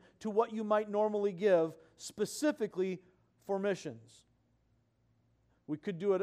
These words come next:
any number of different ways, but one of the reasons that we do that is so that you have a personal connection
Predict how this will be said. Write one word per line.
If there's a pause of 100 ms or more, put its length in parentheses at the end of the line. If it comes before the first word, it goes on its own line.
any
number
of
different
ways,
but
one
of
the
reasons
that
we
do
that (200)
is
so
that
you (160)
have
a (280)
personal (240)
connection